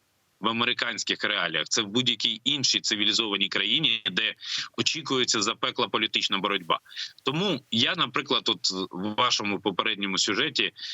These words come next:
Е, я не поділяю такої, такого занепокоєння з приводу того, що Трамп прийде, виведе, е, Сполучені Штати з нато, кине Україну на призволяще. Давайте не забувати про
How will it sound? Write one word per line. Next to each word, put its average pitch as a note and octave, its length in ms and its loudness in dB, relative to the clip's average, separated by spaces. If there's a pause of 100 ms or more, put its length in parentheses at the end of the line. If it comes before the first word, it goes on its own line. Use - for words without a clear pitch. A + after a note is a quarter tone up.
(320)
Е, G2 280 2
я A#2+ 340 0
не D3+ 160 0
поділяю C#3 640 0
такої, A2+ 800 -2 (240)
такого A2 380 2
занепокоєння A2 800 2
з - 60 0
приводу A2+ 400 0
того, B2 260 0
що F#2+ 240 0 (400)
Трамп C3+ 320 0
прийде, A#2+ 440 0
виведе, A#2+ 360 2
е, G2+ 760 2
Сполучені B2 560 2
Штати A2+ 380 -2
з G2 120 0 (240)
нато, C#3 360 -2
кине B2+ 360 0 (380)
Україну B2+ 540 0
на A2 120 2
призволяще. A#2 640 0
Давайте E3 340 -2
не D3+ 100 4
забувати C#3 520 0
про B2+ 300 0